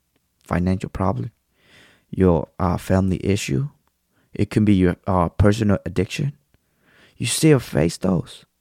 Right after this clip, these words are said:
And you, you say you do the will, uh, you're following the will of God. You serve in your lo-, local church, and you did everything you can in order to be in the, in the will of God. But friend, even the disciple, they were with Jesus,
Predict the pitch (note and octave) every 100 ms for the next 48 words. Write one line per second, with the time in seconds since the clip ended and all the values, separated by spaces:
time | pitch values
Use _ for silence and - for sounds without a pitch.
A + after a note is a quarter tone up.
0 | _ _ _ _ _ _ _ _ _ _
1 | _ - A2 G2 G#2+ A2+ B2 G#2+ G#2+ G2+
2 | A2 F#2 F2 G2 - C2 - - _ -
3 | F#2+ - G2 F#2+ F#2+ G2+ F#2 E2+ D2+ C#2+
4 | E2+ - G2 G2 F#2+ F2 D#2+ D2+ F2+ F2+
5 | - F2+ F#2 C2+ - G2+ F#2+ - - -
6 | - - - F#2+ F#2 F2 E2 A2 - _
7 | - G#2+ G2+ - F#2+ F2 D#2+ - G#2 F#2+
8 | E2+ A2 _ _ _ _ _ _ - G2
9 | F#2+ F#2+ G2 G#2 F2+ F2+ F#2 F#2+ F2 F2
10 | - _ _ - G#2+ F#2 F#2 F2+ F2 -
11 | G#2+ - _ _ _ _ _ _ _ _
12 | _ F2 - F#2 F#2+ - G#2+ G#2 G2+ -
13 | - D#3+ - - - G2 - - - _
14 | _ - G#2 G2+ E2+ E2 - F#2+ G2+ E3
15 | -